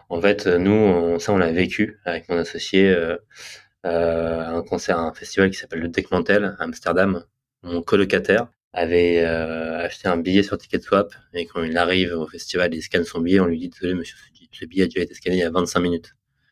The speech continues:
Euh, euh, parce que quelqu'un avait probablement revendu, euh, plusieurs fois le même billet sur plusieurs plateformes. Et vu que, euh,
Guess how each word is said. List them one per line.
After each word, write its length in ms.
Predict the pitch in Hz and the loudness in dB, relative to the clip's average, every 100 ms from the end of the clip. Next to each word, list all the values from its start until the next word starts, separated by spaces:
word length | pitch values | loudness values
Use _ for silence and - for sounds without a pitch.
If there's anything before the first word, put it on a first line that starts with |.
| _ - _ _ _ _ _ _ - | _ -20 _ _ _ _ _ _ -4
Euh, 1080 | 87 85 82 82 82 82 82 82 82 80 80 - _ _ _ - - _ - | 0 2 2 0 0 -2 -2 -2 -2 -4 -6 -12 _ _ _ -20 -20 _ -4
euh, 240 | 85 82 | -2 -2
parce 220 | 80 76 | -4 -8
que 100 | - | -2
quelqu'un 360 | 85 82 95 95 | -2 0 0 2
avait 200 | 85 80 | 2 -2
probablement 600 | - 92 85 85 87 87 | -2 0 2 2 2 2
revendu, 500 | 82 82 80 90 90 | 2 2 0 0 0
euh, 140 | 82 | 0
plusieurs 280 | 80 - 90 | -2 0 0
fois 140 | - 87 | 2 2
le 60 | |
même 160 | 85 82 | 2 0
billet 180 | 85 87 | 0 0
sur 180 | - | -2
plusieurs 280 | - - 85 | -10 -4 -2
plateformes. 480 | - 87 - 92 85 - _ _ _ | -2 -4 -2 -2 -4 -14 _ _ _
Et 140 | 85 85 | -4 -2
vu 200 | 87 95 | 0 0
que, 140 | - | 0
euh, 680 | 90 92 85 80 80 78 - | 0 2 0 -2 -8 -12 -16